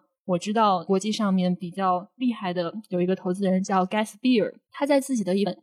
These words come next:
自传性的作品里面就有写过，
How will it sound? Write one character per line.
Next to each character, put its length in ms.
自 200
传 200
性 160
的 60
作 180
品 220
里 80
面 260
就 140
有 160
写 180
过， 300